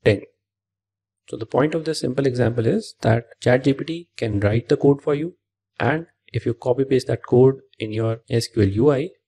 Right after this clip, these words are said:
you can see that it runs also. Now let's take an advanced level problem.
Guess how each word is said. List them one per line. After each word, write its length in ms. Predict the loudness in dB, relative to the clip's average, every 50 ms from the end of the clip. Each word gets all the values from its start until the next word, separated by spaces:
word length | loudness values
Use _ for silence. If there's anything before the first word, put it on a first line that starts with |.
| _ _ _
you 120 | -4 0
can 180 | 2 2 0 0
see 160 | -4 -8 -6
that 260 | -4 -4 -4 -4 -6 -6 -2
it 200 | -2 -2 -2 -2 -12 _ _ _ _ 0 2
runs 320 | 2 4 2 0 -4 -10 _ _ -2
also. 320 | 0 0 0 0 -2 -10 -18 _ _ _ _ _ _ _ _ _ _ _ _ _ _ _ _ _ _ _ _ _ _
Now 80 | -6 -4
let's 300 | -4 -4 -6 -8 -8 -4
take 260 | -4 -4 -4 -4 _ _ -20 -20 _ _ -8
an 80 | -6 -6
advanced 520 | -6 -6 _ -2 0 0 0 0 -2 0
level 220 | 2 4 4 4 4
problem. 380 | 2 -2 -4 -2 -4 -10 -10